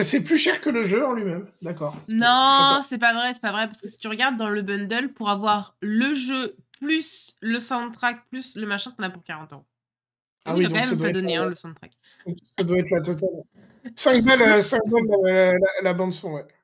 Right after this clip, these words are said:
Speaker 1: Ok.
Speaker 2: En tout cas, euh, oui, en effet. <laughs> Mais leur premier jeu est gratuit. Euh, Space of War.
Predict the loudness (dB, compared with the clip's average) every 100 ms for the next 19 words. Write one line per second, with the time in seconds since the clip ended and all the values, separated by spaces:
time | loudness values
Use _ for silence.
0 | _ _ _ _ _ _ _ _ _ _
1 | _ _ _ _ _ _ _ _ _ _
2 | _ -6 -6 -6 -14 _ _ _ _ _
3 | _ _ 0 0 -2 -6 0 4 4 2
4 | 0 -2 -2 -2 -2 -4 -4 -6 -12 -4
5 | 0 0 0 -4 -6 -20 -18 -10 -10 -10
6 | -20 _ -20 _ -8 -2 -2 -2 -8 -4
7 | -4 -4 -6 -10 -16 -18 _ _ _ _
8 | _ _ _ _ -8 -8 -8 -10 -10 -10
9 | -12 -12 -18